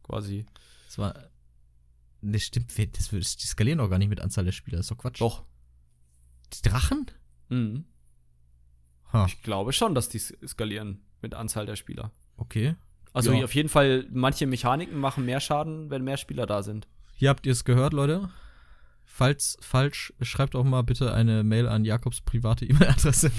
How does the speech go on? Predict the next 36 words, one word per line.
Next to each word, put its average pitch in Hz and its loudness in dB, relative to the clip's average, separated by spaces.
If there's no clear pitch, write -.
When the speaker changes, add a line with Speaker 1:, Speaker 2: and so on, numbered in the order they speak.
Speaker 1:
<laughs> 127 0
Speaker 2:
Quatsch. 120 -2
Speaker 1:
Ja, 117 10
Speaker 2:
Ähm, 139 8
Speaker 1:
wir 139 4
blenden 175 12
die 135 4
jetzt 127 6
hier 135 4
ein. 104 2
Speaker 2:
Nee, 135 2
aber 135 4
ich - 0
bin, 135 4
ich 120 0
bin 123 0
zufrieden 107 0
sonst. 98 0
Wie, 160 4
wie 185 2
war's 185 4
denn 180 0
für 175 -2
dich 170 -4
das 110 -2
Jahr? 78 0
Speaker 1:
Äh, 156 10
auch 170 6
s-, - -6
solide, 151 2
auf 123 -4
jeden 185 4
Fall. 175 4
Also 117 -2
es - -6
gibt - -10